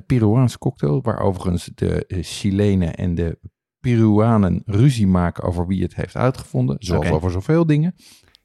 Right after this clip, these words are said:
Speaker 1: En het interessante van dit recept is, wat, eh, wat ik dus van Katinka heb, is dat er anderhalf eiwit per cocktail ingaat. Dus het is echt behoorlijk eiwit forward. Dus dat leek me ook wel, eh, eh,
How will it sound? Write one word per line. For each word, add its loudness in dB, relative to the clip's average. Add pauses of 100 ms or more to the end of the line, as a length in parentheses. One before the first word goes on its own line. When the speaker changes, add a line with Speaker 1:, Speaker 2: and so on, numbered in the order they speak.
(380)
Speaker 1:
En 4
het 2
interessante 0
van 0
dit 2
recept -2
is, -6 (540)
wat, -4
eh, 0
wat -4
ik -6
dus -8
van -6
Katinka -4
heb, -4
is -8
dat -4
er -6
anderhalf 2
eiwit -2
per -4
cocktail -4
ingaat. -10
Dus 2
het -4
is -4
echt -8 (520)
behoorlijk -2
eiwit -2
forward. -2
Dus -8
dat -12
leek -4
me 0
ook -4
wel, -2
eh, -8
eh, -6